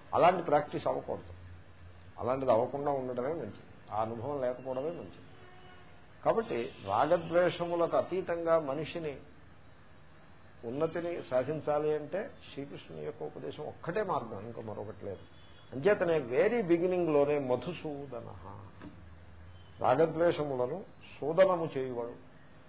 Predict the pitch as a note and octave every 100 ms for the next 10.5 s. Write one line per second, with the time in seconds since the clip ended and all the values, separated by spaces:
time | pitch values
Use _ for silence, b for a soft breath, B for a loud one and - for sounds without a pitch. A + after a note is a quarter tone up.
0 | - - - - C3+ D#3 E3 D#3+ D#3+ C#3+
1 | E3 C#3 A2+ - - - - - - A#2+
2 | - F#3 F3 D#3+ C3 B2+ A2 G2+ - -
3 | - - - - - - - - - -
4 | - - - - - - - D3 C3+ C3+
5 | E3+ C#3 C#3 - C#3 G3+ - - - B2
6 | C3 D3+ D3 - A#2+ G#2 G2 G#2 A2 F#2
7 | - - - - - - - A#2 C#3+ D3
8 | A#2+ G#2 - - - - A2 G#2+ D3+ D3
9 | C3 G#2+ A#2 A2 F3+ A#3 - A2 G2+ G#2+
10 | G#2+ - - -